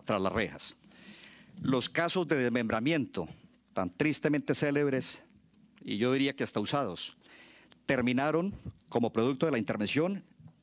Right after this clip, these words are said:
en el veinticinco, desde el veinticinco de abril de dos mil catorce no se presentan casos de desmembramiento en Buenaventura. Trabajo coordinado de la Armada Nacional y la Policía Nacional permite avanzar de forma sostenida en la consolidación de la seguridad de la población.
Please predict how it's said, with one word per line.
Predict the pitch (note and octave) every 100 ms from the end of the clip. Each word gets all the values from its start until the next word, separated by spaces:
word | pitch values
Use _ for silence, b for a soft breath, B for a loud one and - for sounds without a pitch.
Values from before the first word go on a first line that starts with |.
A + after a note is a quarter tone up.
| -
en | A2 G#2
el | G2 F#2 -
veinticinco, | F2+ A2+ - A#2+ F3 F3 E3
desde | B2+ A2+
el | G#2+
veinticinco | A#2 A#2+ A2 E3 E3+
de | C#3+
abril | A2+ C3+
de | C#3
dos | A2
mil | A#2
catorce | C#3 - D3 C#3+
no | B2
se | A#2+
presentan | G2 G#2 F#2 G2
casos | G2+ G#2+
de | F#2+
desmembramiento | E2 D#2+ E2+ F2+ E2+ G2+
en |
Buenaventura. | D#2+ D2+ - - - - - - - - - - - - -
Trabajo | A#2 A#2 D3
coordinado | C#3 G#2+ G#2+ C#3+
de | A#2+
la |
Armada | G#2 B2+ C#3+
Nacional | A2+ G#2+ C#3+ F3+ - G3+ G3 B B B B B B B B B -
y | C#3+ C3
la | A#2
Policía | A#2+ A2+ C#3 D3
Nacional | C3 A2 A2+ D#3 F3 _ B B B -
permite | B2 C#3+ E3
avanzar | B2+ C3+ C#3
de |
forma | C#3 C#3 C#3+
sostenida | G#2+ A2+ A2 C3
en | B2+
la |
consolidación | A2 F#2 F#2+ F#2+ F2 A#2
de |
la | A#2
seguridad | F#2 F2 G#2+
de | -
la |
población. | E2 D#2 - D2